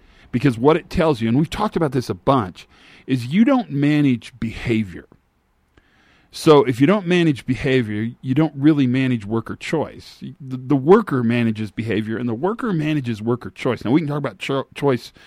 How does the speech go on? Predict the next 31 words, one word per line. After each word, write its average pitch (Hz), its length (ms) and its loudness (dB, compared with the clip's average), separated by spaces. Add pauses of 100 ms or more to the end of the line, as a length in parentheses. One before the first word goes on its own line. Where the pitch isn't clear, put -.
(220)
for - 160 -6
months, 107 680 0 (580)
but 120 220 0 (160)
what 143 400 0
I 135 60 2
wanna 151 260 2
share 220 320 -2
with 175 220 -2
you 113 120 0
is, 107 220 -6
is 127 160 -4
what 175 300 0
you 143 80 -4
manage 139 580 0
really 104 340 -4 (480)
are 113 100 -4
systems, 190 680 -4
processes, 135 720 -4
and 110 240 -8
conditions, - 960 -6 (320)
right? 123 320 0
Conditions. 131 580 -2
Conditions 147 460 0
are 123 100 0
the 113 80 -2
big 110 260 -4
key 120 220 -2
word. 104 240 -2
They're 90 120 -12
context. - 720 -4 (720)
And 143 260 2